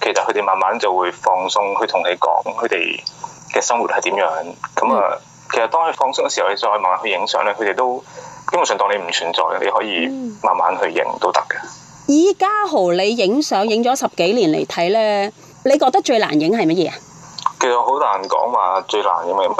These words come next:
Speaker 1: 論你影咩類型嘅攝影啊，你影人像、你影動物、風景，
Speaker 2: 嗯。
Speaker 1: 或者運動，都有最難嘅地方。只係我哋
Speaker 2: 哦。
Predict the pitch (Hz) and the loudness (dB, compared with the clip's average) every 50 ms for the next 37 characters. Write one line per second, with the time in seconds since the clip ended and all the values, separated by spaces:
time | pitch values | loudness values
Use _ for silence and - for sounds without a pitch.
0 | 95 98 101 101 101 98 98 101 104 95 92 98 104 110 110 - - - - 123 | 0 2 2 2 2 0 0 0 0 -2 0 0 -2 -2 -2 -4 -6 -6 -6 -2
1 | 127 127 127 113 104 98 87 - 90 87 - - - 90 87 87 95 95 92 104 | 0 0 0 0 0 -2 -2 0 -2 -2 -2 -2 -2 -2 -2 0 0 0 0 0
2 | 98 110 117 120 95 87 87 87 - 92 85 90 95 98 95 95 98 101 107 - | 0 0 0 0 -2 -2 -2 -2 -2 0 0 0 0 0 0 0 -2 -2 -4 -8
3 | 92 - - 101 90 85 87 90 - - - - - - 120 117 117 117 - - | -6 -2 0 0 0 0 0 -2 -4 -4 -8 -6 -2 -2 0 0 0 0 0 -2
4 | - 98 - - - - - - 226 226 233 - 202 196 196 - - 98 - 98 | -2 -4 -8 -12 -16 -10 -4 -2 0 0 0 -2 -6 -6 -4 -2 -2 0 0 0
5 | 98 107 110 92 87 87 87 87 85 - - - - - - 127 131 131 117 95 | 0 0 0 -2 -2 -2 -2 -2 -2 -2 -6 -10 -10 -4 -2 0 0 2 2 2
6 | 92 95 98 101 101 101 101 101 - - - - - - - 110 104 - 95 82 | 2 2 0 0 0 0 -2 -4 -8 -16 -20 -12 -6 -2 0 0 2 2 0 0
7 | - - - 98 - - - - - 95 92 90 87 101 - 120 120 113 104 95 | 0 -2 -4 -4 -4 -4 -4 -2 0 0 0 0 -2 -2 -2 0 0 2 2 0
8 | 101 101 92 87 101 226 233 240 233 | 0 0 -2 -4 -4 -6 -8 -8 -8